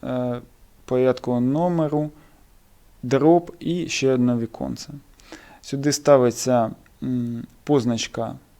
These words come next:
цифрова два. Е, раніше також,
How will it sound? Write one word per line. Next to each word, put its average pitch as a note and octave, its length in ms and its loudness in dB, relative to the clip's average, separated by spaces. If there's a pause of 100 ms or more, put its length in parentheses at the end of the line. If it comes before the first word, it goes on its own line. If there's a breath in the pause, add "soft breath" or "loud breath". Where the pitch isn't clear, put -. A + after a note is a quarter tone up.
(680)
цифрова A#2+ 680 -2 (160)
два. A#2+ 480 2 (1120 loud breath)
Е, B2+ 160 -2
раніше D3 460 4
також, C3 680 0